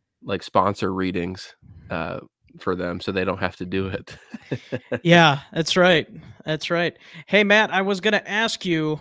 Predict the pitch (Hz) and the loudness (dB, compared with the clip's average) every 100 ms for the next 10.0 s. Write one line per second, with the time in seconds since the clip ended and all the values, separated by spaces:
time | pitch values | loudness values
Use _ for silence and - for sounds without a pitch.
0 | - - 151 143 - 175 156 147 151 156 | -10 -10 -8 -8 -6 -4 -2 -2 -2 -4
1 | - - - 196 214 208 185 180 175 - | -8 -8 -4 0 0 0 0 0 -2 -2
2 | 170 151 160 156 156 139 135 - - 160 | -4 -2 -4 -4 -4 -6 -6 -10 -10 -8
3 | 151 131 143 143 139 143 151 143 143 139 | -6 -4 -4 -4 -6 -6 -6 -4 -4 -4
4 | - _ _ - - 151 160 156 147 151 | -6 _ _ -2 2 2 0 -4 -4 -4
5 | 135 135 135 139 135 151 147 139 131 156 | -6 -6 -6 -8 -10 -8 -8 -6 -6 -6
6 | _ _ - - _ _ 190 202 190 180 | _ _ -20 -20 _ _ 2 6 6 6
7 | 170 165 165 160 - 220 254 285 277 220 | 4 2 2 0 0 2 2 2 2 0
8 | 190 165 175 - 156 156 208 202 - 254 | 0 0 0 0 2 2 2 -2 -4 -2
9 | 190 143 139 123 127 - 151 139 127 | 0 -2 -2 -4 -8 -4 -2 -2 -4